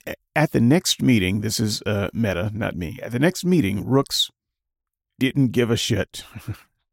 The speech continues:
She, <laughs> she cited a verse from Ephesians, "Therefore put away every," uh, I'm so-, sorry, "Put on every piece of God's armor."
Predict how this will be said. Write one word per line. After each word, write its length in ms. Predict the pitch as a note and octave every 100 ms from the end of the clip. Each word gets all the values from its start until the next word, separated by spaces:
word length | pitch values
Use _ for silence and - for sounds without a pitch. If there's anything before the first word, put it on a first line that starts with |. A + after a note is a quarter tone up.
| _
She, 340 | - - C3+ C3 - - _ _
<laughs> 460 | - _ - E3+ F3
she 240 | - D#3 C3+
cited 400 | - D#3 E3 D#3
a 60 |
verse 520 | C3 A2+ A#2 A#2+ - - _ _ _ _ _ _ _
from 220 | - B2
Ephesians, 760 | A#2 E3+ E3+ A2 G2+ G2 - - -
"Therefore 560 | - C3 - - C#3
put 180 | - -
away 280 | C3 A#2+ A#2+
every," 760 | - D3 C3+ C3 C3 C#3 C#3 C3+ - _ _ _ _ _ -
uh, 140 | A#2 -
I'm 180 | B2+ B2+
so-, 240 | - - - -
sorry, 300 | - - - - - _ _
"Put 140 | D3
on 200 | D3 C3 - _
every 380 | C#3+ C#3+ D#3+ F3
piece 360 | - D#3+ -
of 200 | C#3 A#2
God's 420 | G#2 A2 A2+ A2+ -
armor." 540 | A2 G2+ - - D3